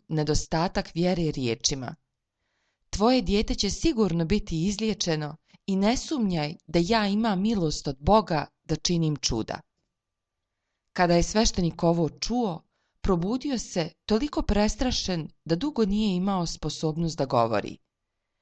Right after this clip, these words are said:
Nakon što se pokajao za svoje malovjerje, obećao je u prisustvu svih da će ubuduće slaviti svetiteljku. U tom momentu, dok je on govorio, dijete je bilo izliječeno.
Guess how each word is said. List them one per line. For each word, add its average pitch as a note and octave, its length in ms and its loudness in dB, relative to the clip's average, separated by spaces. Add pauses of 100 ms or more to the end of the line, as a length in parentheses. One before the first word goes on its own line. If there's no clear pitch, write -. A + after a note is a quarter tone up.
(280)
Nakon F3+ 320 2
što F3 200 0
se F3 220 -4
pokajao F3+ 760 4
za D3 140 -6
svoje D#3+ 420 0
malovjerje, D#3 800 -2 (460)
obećao F3+ 640 2
je D#3+ 220 0 (100)
u E3 120 -6
prisustvu G#3+ 560 -2
svih E3 640 -6 (180)
da E3 120 -2
će F3 180 0
ubuduće G#3 540 -4
slaviti F3 460 -4
svetiteljku. B2 920 -6 (800)
U E3+ 100 -2
tom C4+ 320 2
momentu, D#3 600 0 (100)
dok - 240 -2
je F#3+ 80 6
on F3+ 160 4
govorio, D#3+ 640 0 (320)
dijete D#3 400 0
je F3 60 0
bilo C#3+ 300 -4
izliječeno. A#2+ 800 -6